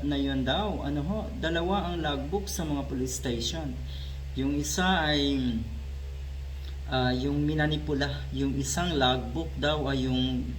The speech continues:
tipong dinoktor para lumabas na wala talagang krimen na nangyayari dyan sa Davao. Ay kung in-apply, kung nauna na tong ginawa sa Davao, etong war on drugs, etong,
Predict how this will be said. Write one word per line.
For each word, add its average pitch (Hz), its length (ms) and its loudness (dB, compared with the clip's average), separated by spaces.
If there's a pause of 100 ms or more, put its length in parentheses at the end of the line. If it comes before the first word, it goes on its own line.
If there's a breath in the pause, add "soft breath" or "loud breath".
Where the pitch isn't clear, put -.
(120)
tipong 127 720 0
dinoktor 135 720 0 (560 loud breath)
para 139 240 4
lumabas 143 880 2
na 170 80 2
wala 151 320 2
talagang 139 480 0
krimen 135 480 0
na 131 80 2
nangyayari 117 560 2
dyan 101 240 -4
sa 110 160 -4
Davao. 95 400 -4 (560 loud breath)
Ay 143 80 0
kung 233 160 0
in-apply, 214 880 4
kung 160 160 2
nauna 196 400 4
na 165 160 0
tong 196 240 2
ginawa 160 320 2
sa 233 160 0
Davao, 117 480 2
etong 139 400 0
war 170 240 4
on 156 240 0
drugs, 120 480 -2
etong, 135 400 0